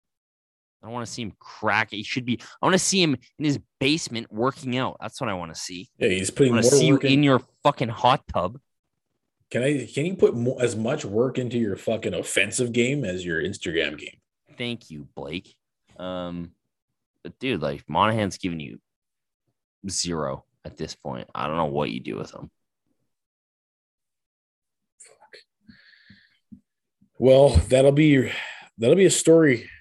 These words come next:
Speaker 2: uh, that remains to be untold. I mean, like,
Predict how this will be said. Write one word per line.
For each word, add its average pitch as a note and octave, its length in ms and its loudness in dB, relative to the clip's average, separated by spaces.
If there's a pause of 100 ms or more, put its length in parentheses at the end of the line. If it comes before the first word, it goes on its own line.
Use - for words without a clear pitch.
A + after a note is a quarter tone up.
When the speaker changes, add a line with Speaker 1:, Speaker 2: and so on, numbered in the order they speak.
(160)
Speaker 2:
uh, G#2+ 120 -8
that F#2+ 120 -6
remains G#2+ 360 -6
to G#2 60 -4
be F#2 360 -6 (480)
untold. F2 600 -6 (120)
I - 40 -12
mean, E2 280 -10 (1800)
like, - 340 -2